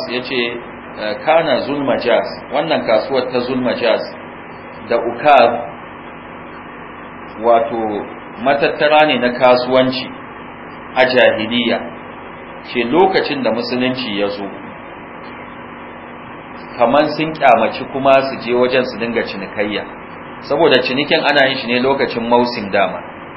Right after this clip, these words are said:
season ne. Idan season ɗin aikin hajji ya zo, to kowane mutanen ƙasashe, yankuna na Laraba sun zo su, to sai su haɗu a wannan kasuwancin suna cinikayya kuma.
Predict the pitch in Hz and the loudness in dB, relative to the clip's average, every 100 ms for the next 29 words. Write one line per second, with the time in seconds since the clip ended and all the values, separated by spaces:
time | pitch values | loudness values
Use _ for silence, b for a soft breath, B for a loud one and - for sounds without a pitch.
0 | - - - 156 139 101 92 - - - | -16 -8 -4 -2 -2 -4 -6 -10 -14 -16
1 | - - - - - - 113 147 160 175 | -16 -16 -16 -16 -16 -8 0 2 2 -2
2 | 156 131 135 135 147 139 120 127 123 120 | -4 -4 0 2 2 0 2 2 4 0
3 | 120 127 127 104 - 165 180 185 180 135 | 0 -2 -2 -6 -2 0 2 4 4 4
4 | 120 104 - 120 131 120 110 113 107 120 | 2 -2 -6 -10 0 2 4 0 0 0
5 | 117 95 110 113 113 131 120 101 101 107 | 2 0 0 0 0 0 0 0 2 2
6 | 104 104 107 107 113 117 113 113 113 98 | 4 2 0 0 -4 -4 -4 -4 -6 -8
7 | - - - - - - 113 110 151 151 | -12 -14 -14 -16 -16 -8 -6 0 0 2
8 | 117 113 131 117 107 110 117 123 120 120 | 0 2 4 4 2 0 0 2 2 2
9 | 131 131 113 113 110 98 101 90 110 107 | -2 -2 -6 -4 -4 -4 -8 -8 -4 -2
10 | 98 82 90 | -4 -4 -8